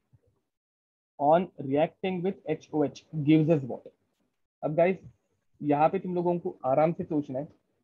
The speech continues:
पहली बात मुझे बताओ, aluminium के ऊपर कितना charge रहता है? प्लस थ्री। Carbon के ऊपर कितना charge आएगा? Cross multiplication नाम की चीज पढ़ाई है मैंने,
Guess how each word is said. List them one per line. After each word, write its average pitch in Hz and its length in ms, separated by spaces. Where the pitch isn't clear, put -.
पहली 156 220
बात 180 160
मुझे 180 200
बताओ, 170 400
aluminium 208 440
के 208 100
ऊपर 196 160
कितना 185 260
charge 185 300
रहता 175 160
है? 208 60
प्लस 147 320
थ्री। 151 220
Carbon 147 400
के 214 80
ऊपर 196 180
कितना 190 260
charge 185 300
आएगा? 170 220
Cross 165 360
multiplication 170 420
नाम 156 180
की 156 120
चीज - 200
पढ़ाई 143 300
है 175 60
मैंने, 170 200